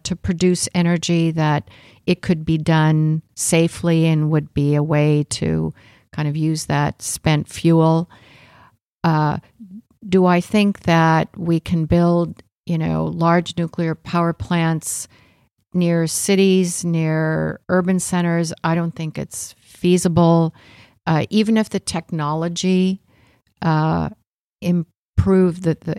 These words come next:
even though the safety record is very good, but if the safety record got even better, um, I don't think that there is a, a will amongst society to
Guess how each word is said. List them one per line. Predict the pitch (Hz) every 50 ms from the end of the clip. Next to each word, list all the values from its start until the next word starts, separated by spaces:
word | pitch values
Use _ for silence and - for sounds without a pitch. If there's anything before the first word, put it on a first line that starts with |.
| - _ -
even | 196 190 208 202
though | 190 175
the | 156 156
safety | 147 - - 180 180 175 - 156 143
record | 156 151 143 - - 156 - -
is | 175 160 156
very | 151 151 143 143 147 143
good, | 147 147 139 139 143 139
but | 156 147 -
if | - 165 -
the | - 156
safety | - - - 170 170 170 - - 156 147
record | 151 151 147 143 - - 143 143 143 143 147 156 - _ _ _ _ _ _ _ _ -
got | 156 151 151
even | - - 160 151 143 139 139
better, | 139 165 170 165 143 139 139 139 160 160 _ _ _ _ _ _ _ _ _ _ -
um, | 170 160 151 151 151 147 151 156 156 - - - _ _ _ _ -
I | 165 165 165
don't | 165 175 175 170 160 -
think | - - - - - 170 170 165 165 156 - - - - -
that | - 156 151 147 147 147 147 147 - _ _ - - - - _ _ _ -
there | 160 156 151 151 151
is | 151 147 147 151 151 - - - - -
a, | 175 147 147 156 - - 156 - _ _ _ - - - - _ -
a | 160
will | 160 151 151 160 170 156 147 143 143 143 147 151 147 _ _ -
amongst | - 160 156 151 151 151 147 139 - - - - - - - - - _ _ _ -
society | - - - 147 - - 147 139 143 147 147 143 147 139 143 - - _ -
to | - 156 151 156 143